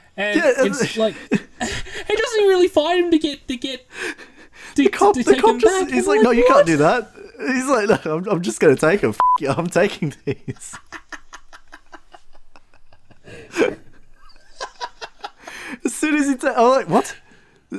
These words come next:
Speaker 2: This is actually happening." He's just like, there's very few, there's very few costume changes at this point.
Speaker 1: Wait, was there, was there costume changes except for Richard's, Richard's stuff? I don't,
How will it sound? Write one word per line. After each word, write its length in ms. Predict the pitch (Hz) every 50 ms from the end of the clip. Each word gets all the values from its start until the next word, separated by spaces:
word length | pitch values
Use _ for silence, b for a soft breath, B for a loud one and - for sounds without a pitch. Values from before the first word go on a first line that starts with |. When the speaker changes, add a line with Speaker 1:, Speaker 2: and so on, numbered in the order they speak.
| - -
Speaker 2:
This 180 | - 165 190 214
is 220 | 208 196 185 -
actually 380 | 180 190 185 - - 226 202 175
happening." 460 | 165 170 180 - - 160 143 131 127
He's 200 | - 151 160 180
just 140 | - - -
like, 340 | 190 180 202 202 - - - - - - -
there's 280 | 156 190 202 214 185
very 280 | 175 175 196 214 233 226
few, 480 | 220 - 214 208 202 190 175 156 131 - B B B B
there's 280 | 143 151 165 180 170 170
very 240 | 170 180 190 214
few 180 | 202 - 180 160
costume 540 | - - 127 120 123 - - - 143 139 143
changes 460 | 135 - 139 123 120 107 110 107 101
at 120 | 110 104 98
this 160 | 110 107 -
point. 220 | - - 120 110 104 98 - - - - - 220
Speaker 1:
Wait, 160 | 269 277 - - - 226
was 160 | 226 220 214 -
there, 160 | 247 254 - -
was 160 | 226 233 381 285
there 120 | 277 262
costume 380 | - 277 277 - - 294 285 -
changes 400 | - 349 294 311 330 349 330 -
except 300 | 220 - 262 240 247 -
for 80 | 247
Richard's, 540 | 233 247 - - 302 277 - - - - - - - _ _
Richard's 380 | 240 214 240 277 - 277 277 -
stuff? 280 | - 359 403 392 - - b b b b b b b b b b
I 60 | - 311
don't, 240 | 440 427 339 -